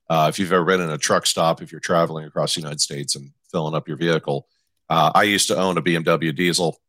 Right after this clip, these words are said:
And in my case, I just put a little, a little bottle of the stuff in,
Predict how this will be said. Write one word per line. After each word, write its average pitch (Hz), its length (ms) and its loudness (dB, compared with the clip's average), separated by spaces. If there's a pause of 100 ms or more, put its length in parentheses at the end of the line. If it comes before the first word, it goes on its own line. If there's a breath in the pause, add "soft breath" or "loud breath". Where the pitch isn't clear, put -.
(920)
And 87 440 0 (120)
in 95 100 0
my 110 220 4
case, 85 400 2
I 95 120 4
just - 220 0
put 104 140 2
a 90 40 2
little, 90 300 2
a 87 100 4
little 90 280 2
bottle 85 340 4
of 73 100 -4
the 73 60 -16
stuff 80 460 -2
in, 80 420 -2